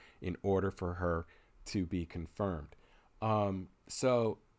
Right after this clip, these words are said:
you know, among the Republicans that Politico, uh, profiled here, and as I said, there are nine of them, um, Senator Linda, Lisa Murkowski, uh, from Alaska,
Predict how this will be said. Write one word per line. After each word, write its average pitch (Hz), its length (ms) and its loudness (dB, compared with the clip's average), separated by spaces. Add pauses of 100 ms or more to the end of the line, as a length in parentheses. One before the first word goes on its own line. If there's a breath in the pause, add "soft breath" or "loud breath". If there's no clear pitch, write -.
(140)
you 120 120 -4
know, 95 140 -2
among 135 300 2
the 151 80 2
Republicans 113 760 0
that 98 180 -4
Politico, 107 680 0 (380 soft breath)
uh, 92 560 -4
profiled 110 540 2
here, 92 400 0
and 95 140 -4
as 90 80 -8
I 104 40 -10
said, 104 200 0
there 95 160 -2
are 87 60 -2
nine 101 340 0
of 87 140 -6
them, 82 180 -8 (800 soft breath)
um, 92 580 0 (360)
Senator 127 540 2
Linda, 120 300 2 (100)
Lisa 127 340 0
Murkowski, 110 760 0 (720)
uh, 90 300 -6 (340)
from 104 180 0
Alaska, 107 560 -2